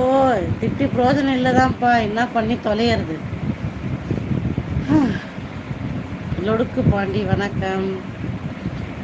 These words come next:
வணக்கம் ஃப்ரெண்ட். ஹாய் சிவா.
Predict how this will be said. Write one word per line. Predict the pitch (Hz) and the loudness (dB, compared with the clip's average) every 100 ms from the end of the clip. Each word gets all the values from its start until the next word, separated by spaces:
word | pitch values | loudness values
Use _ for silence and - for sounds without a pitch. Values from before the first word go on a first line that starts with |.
| 180 | 0
வணக்கம் | 214 240 202 240 - | 2 2 0 -2 -2
ஃப்ரெண்ட். | 208 220 214 214 214 214 214 - - - - - - - - - - - - - - - - - - - - - - - - - - - - - | 0 2 2 2 0 -2 -2 -6 -10 -6 -4 -2 -4 -6 -8 -8 -6 -6 -6 -6 -10 -10 -10 -10 -10 -8 -6 -6 -8 -10 -12 -12 -10 -10 -12 -6
ஹாய் | 214 226 - | 0 0 0
சிவா. | 220 202 | 0 2